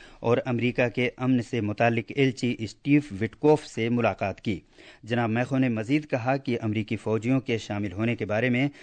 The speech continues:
ابھی تصدیق نہیں ہوئی ہے، لیکن واشنگٹن کی اتحاد کے لیے حمایت کو جلد ہی قطعی شکل دی جائے گی۔ پنجاب میں شدید سیلاب سے ایک ہزار نو سو سے زیادہ گاؤں متاثر ہوئے ہیں اور چار لاکھ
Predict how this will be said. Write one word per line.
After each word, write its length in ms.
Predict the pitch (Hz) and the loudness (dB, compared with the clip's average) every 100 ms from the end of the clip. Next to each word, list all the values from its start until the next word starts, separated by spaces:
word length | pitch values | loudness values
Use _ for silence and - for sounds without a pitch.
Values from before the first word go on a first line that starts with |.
| - - | -16 -6
ابھی 260 | 107 110 | -4 -2
تصدیق 460 | 107 107 98 113 107 | -2 -4 -2 -4 -2
نہیں 300 | 95 101 135 | -6 -2 -2
ہوئی 240 | 135 139 | 0 0
ہے، 160 | 139 175 - - - | 0 -2 -4 -20 -10
لیکن 320 | 104 131 143 | -4 -2 0
واشنگٹن 560 | 110 117 117 117 131 131 | 0 -2 -2 -4 0 -2
کی 220 | 120 117 113 | 0 -4 -4
اتحاد 420 | 110 113 107 127 | -10 -6 0 0
کے 220 | - 113 | 0 -4
لیے 260 | 107 107 92 | 0 0 -2
حمایت 320 | 107 113 107 - | -2 0 0 -2
کو 140 | 107 | -6
جلد 300 | 92 127 113 | -2 -2 -2
ہی 100 | 107 | -6
قطعی 420 | - - 107 98 | -8 -8 -6 -6
شکل 400 | 85 110 - 110 | -6 -6 -6 -4
دی 120 | 117 | -2
جائے 260 | 98 95 92 | -2 -4 -4
گی۔ 140 | 104 - _ _ - - _ _ _ _ _ - - - - | -6 -8 _ _ -20 -20 _ _ _ _ _ -20 -20 -18 -4
پنجاب 320 | 135 143 170 | 0 2 2
میں 100 | 202 | 0
شدید 340 | 196 160 165 180 | -2 0 -2 -2
سیلاب 380 | 143 135 156 | -2 0 -2
سے 220 | - 151 180 | -2 -4 -2
ایک 320 | 135 151 151 | 0 0 0
ہزار 240 | 117 123 147 | -2 0 2
نو 240 | 110 123 | 0 0
سو 200 | - 127 | 0 -4
سے 200 | 123 135 | 0 -2
زیادہ 340 | 113 107 117 127 | 0 -2 0 0
گاؤں 160 | 113 117 | 0 0
متاثر 460 | 107 101 101 139 131 | -2 -4 -4 -4 -2
ہوئے 200 | 131 139 | 0 2
ہیں 180 | 156 175 - - | 0 -2 -10 -10
اور 180 | 127 123 | 2 2
چار 340 | - - 127 127 | 2 -2 0 0
لاکھ 380 | 110 131 - | -2 -2 -2